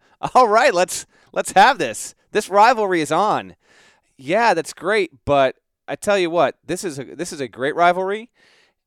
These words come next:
and I hope that stuff like this doesn't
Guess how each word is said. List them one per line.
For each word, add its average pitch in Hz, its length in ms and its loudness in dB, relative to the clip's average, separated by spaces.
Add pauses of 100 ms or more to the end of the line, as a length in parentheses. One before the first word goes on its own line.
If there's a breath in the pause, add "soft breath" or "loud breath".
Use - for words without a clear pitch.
(420)
and 143 140 -4
I 143 100 0
hope 196 300 -2
that 180 160 0
stuff - 280 -4
like 165 260 -2
this - 500 -6 (680)
doesn't 175 520 -4